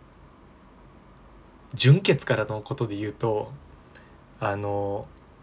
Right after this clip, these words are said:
ロフとローグウェーブが最初に当たる。ローグウェーブって優勝したもう激強のとこ。これローグウェーブって何が強いかっていうと、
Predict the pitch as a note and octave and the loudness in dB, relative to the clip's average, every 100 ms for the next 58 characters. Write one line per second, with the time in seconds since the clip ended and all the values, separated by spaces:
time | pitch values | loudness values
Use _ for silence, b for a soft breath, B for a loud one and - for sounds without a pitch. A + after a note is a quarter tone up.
0 | - - - - - - - - C#3+ F3 | -20 -20 -20 -20 -20 -20 -6 6 6 6
1 | - B3 C#3+ A#2 C3 D#3 D#3 D#3+ C#3 - | 2 4 4 6 6 8 6 6 6 4
2 | G#2+ A2 G#2 G#2 - A2+ D3+ F#3 G3+ D3 | -6 -4 -4 -6 -6 4 6 8 8 6
3 | - A2 A#2+ B2 A2+ - A2 G#2 F#2 A2+ | 0 0 0 2 0 0 -2 -2 -2 -2
4 | - C#3+ E3+ C#3+ C3+ B2+ C3 C#3 B2 A#2+ | 0 0 4 6 6 2 -2 0 0 4
5 | G3+ A3+ B3 B3+ E3 B2+ A2 C3 D#3 G#2 | 2 2 2 2 0 -4 0 0 2 -2
6 | - A#2 - - C#3 - C3+ | -4 -4 -4 -8 -6 -6 -8